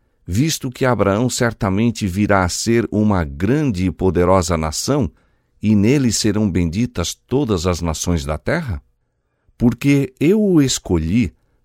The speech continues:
para que ordene a seus filhos e a sua casa depois dele,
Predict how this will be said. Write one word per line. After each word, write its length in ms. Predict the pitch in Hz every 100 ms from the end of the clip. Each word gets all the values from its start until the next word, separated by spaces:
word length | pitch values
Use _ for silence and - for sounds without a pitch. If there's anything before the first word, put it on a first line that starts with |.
| -
para 240 | 98 104
que 200 | 104 123
ordene 580 | 117 95 80 117 120 95
a 80 | 90
seus 380 | - 143 147 -
filhos 600 | - 156 175 175 160 -
e 120 | 107 101
a 100 | 87
sua 380 | - 147 165
casa 500 | 139 - 90 85 73
depois 560 | 71 78 78 - 87 71
dele, 420 | 65 87 127 151